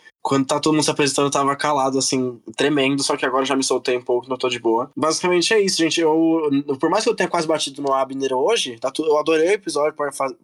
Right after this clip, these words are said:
fazer parte dele. Minhas redes sociais, assim,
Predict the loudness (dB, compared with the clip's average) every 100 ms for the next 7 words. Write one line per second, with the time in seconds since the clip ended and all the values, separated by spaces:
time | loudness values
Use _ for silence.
0 | _ -6 -4 0 -2 0 0 0 0 -2
1 | -2 -2 -2 -4 0 0 0 -2 -2 -2
2 | -2 -2